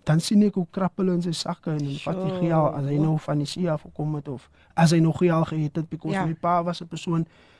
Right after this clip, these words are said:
Speaker 1: ehm, hy het nooit gespons van iemand anders af nie,
Speaker 2: Mm.
Speaker 1: weet,
Speaker 2: Mm.
Speaker 1: hy het altyd reg gestaan vir vriende, maar dit was 'n nadeel wat ek moes aanskou het, dat hy, hoe hy
Speaker 2: Mm.
Speaker 1: bewusteloos lê en hoe sy eie vriende vir hom besteel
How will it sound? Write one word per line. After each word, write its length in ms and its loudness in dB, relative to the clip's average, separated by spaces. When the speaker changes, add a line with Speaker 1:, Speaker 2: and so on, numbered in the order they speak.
Speaker 1:
ehm, 240 0
hy 100 0
het 100 2
nooit 280 8
gespons 580 2
van 180 -2
iemand 220 0
anders 320 -4
af 200 -8
nie, 200 -8
Speaker 2:
Mm. 240 -4
Speaker 1:
weet, 180 0
Speaker 2:
Mm. 100 -10
Speaker 1:
hy 60 2
het 100 2
altyd 280 4
reg 200 2
gestaan 500 -2
vir 100 -6
vriende, 380 0
maar 340 4
dit 160 0
was 180 2
'n 100 6
nadeel 580 2
wat 200 -4
ek 140 0
moes 180 2
aanskou 440 -2
het, 80 -2
dat 140 -2
hy, 60 0
hoe 200 4
hy 60 6
Speaker 2:
Mm. 80 0
Speaker 1:
bewusteloos 680 0
lê 280 -6
en 120 0
hoe 140 0
sy 300 2
eie 240 4
vriende 520 2
vir 120 -2
hom 200 6
besteel 500 0